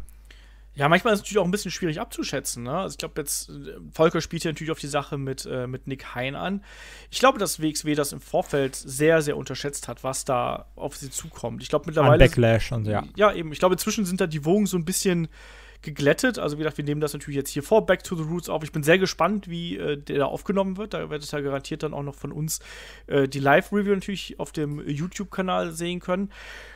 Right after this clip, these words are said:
Speaker 1: Muss man abwarten, auch welche, welchen Einfluss das dann auf, äh, die ganze Geschichte haben wird, ne? Ich hab das Gefühl, jetzt ist es aktuell wieder ein bisschen ruhiger.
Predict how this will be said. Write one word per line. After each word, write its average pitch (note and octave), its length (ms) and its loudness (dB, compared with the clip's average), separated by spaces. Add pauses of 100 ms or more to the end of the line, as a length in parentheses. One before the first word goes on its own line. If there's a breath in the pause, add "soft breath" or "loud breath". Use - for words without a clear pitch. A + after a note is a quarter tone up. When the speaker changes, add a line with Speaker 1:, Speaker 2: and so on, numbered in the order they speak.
(180 loud breath)
Speaker 1:
Muss D#3+ 220 -2
man G3+ 120 8
abwarten, E3 640 4 (320)
auch D#3+ 160 -2
welche, F3 360 4
welchen E3+ 320 -2
Einfluss A3+ 460 0
das C#3+ 200 0
dann C#3 180 0
auf, - 300 -8
äh, C3+ 360 -4
die C#3+ 160 -10
ganze C#3 260 -2
Geschichte C3 440 -8
haben A#2+ 280 -8
wird, C3 220 -10
ne? D3 80 -8
Ich D3+ 80 -8
hab - 80 -12
das - 100 -10
Gefühl, - 200 -6
jetzt E3 160 0
ist F3 80 -6
es E3+ 160 -6
aktuell - 420 -2
wieder D#3+ 140 0
ein D3+ 40 -6
bisschen D3+ 220 -6
ruhiger. A#3 480 6